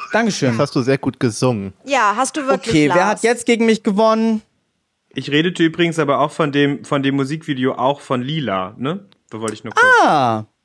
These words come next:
Speaker 1: ja. Das hat, das hat, äh, Linda konzipiert.
Speaker 4: Aber du hast
Speaker 2: Okay.
Speaker 4: es regis-, regisiert, ne?
Speaker 1: Ich hab, ja.
Speaker 3: Ähm, gewonnen hat Moritz Mutzmann.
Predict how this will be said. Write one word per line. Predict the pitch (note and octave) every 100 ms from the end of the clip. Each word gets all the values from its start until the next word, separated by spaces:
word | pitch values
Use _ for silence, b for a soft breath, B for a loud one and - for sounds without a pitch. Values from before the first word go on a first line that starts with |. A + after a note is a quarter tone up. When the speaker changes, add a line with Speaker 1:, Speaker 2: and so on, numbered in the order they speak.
| _ _ _ _ _ _ -
Speaker 1:
ja. | A4 F3 A2 A2+ _ _ _ _ _ _ _ _ -
Das | A#3
hat, | C4 B3+ -
das | A#3+
hat, | A#3+ A3 -
äh, | A3+ A3 A3 A3 G#3+
Linda | G#3+ A3 D#3
konzipiert. | B2+ C#3 B2 C3 A#2+ A2 - _ _ _ _ b b b
Speaker 4:
Aber | C#3+ C#3+
du | C#3 D#3+
hast | E3
Speaker 2:
Okay. | E3+ A2
Speaker 4:
es | E3
regis-, | E3+ F3 E3+ F3+ F3 E3 E3+
regisiert, | F3 F3 E3+ E3+ A2+ G2+
ne? | A#2 D#3+
Speaker 1:
Ich | D#3+
hab, | E3 E3+
ja. | D3 - _ _ _ _ _ _ _ _ -
Speaker 3:
Ähm, | D4 D#4 D#4+ D#4 C#4
gewonnen | C4+ E4+ G#4 A4 G#4+ F4+ F#4
hat | F4 D#4+
Moritz | F4+ F4+ F4 -
Mutzmann. | D#4 D#4+ - A3 G3+ -